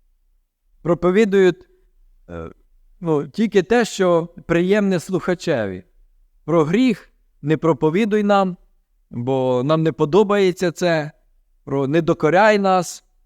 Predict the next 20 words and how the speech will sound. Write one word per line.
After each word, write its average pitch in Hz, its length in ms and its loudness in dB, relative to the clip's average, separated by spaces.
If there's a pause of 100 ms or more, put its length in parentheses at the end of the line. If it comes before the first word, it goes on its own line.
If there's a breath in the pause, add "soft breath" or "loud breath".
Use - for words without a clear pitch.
(220)
не, 143 600 -2 (600)
ну, 131 200 -4
якби, 147 440 0 (680)
ну, 147 140 -6
Біблія 190 520 2
ж - 220 -10 (500)
різноманітна, 180 1120 0 (220)
і 135 120 -6
ми 180 140 0
прочитали, 180 600 -2
що 151 200 -2
одному 180 460 2
потрібно 156 760 -2 (1000)
так 185 460 0
донести 185 560 2
Слово 185 380 -2
Боже, 175 300 0
іншому 175 560 -2
зовсім 165 400 -4
по-іншому. 185 720 -4